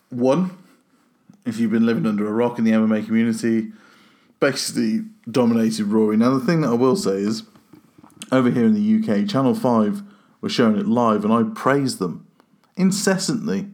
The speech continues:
on all forms of social media. "Oh, it's great we get to see this, especially in the, the wake of the new U F C deal going to some wanky fucking,"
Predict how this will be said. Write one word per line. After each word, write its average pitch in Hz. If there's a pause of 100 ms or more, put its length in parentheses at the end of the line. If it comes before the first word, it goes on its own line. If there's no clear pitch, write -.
(440)
on 127
all 160
forms 151
of 127
social 127
media. 107 (640)
"Oh, 147
it's 131
great 151
we 131
get 135
to 131
see 139
this, 131
especially 151
in 131
the, 123
the 117
wake 123
of 113
the 117
new 123
U 123
F 113
C 120
deal 113
going 113
to -
some 113
wanky 117
fucking," 110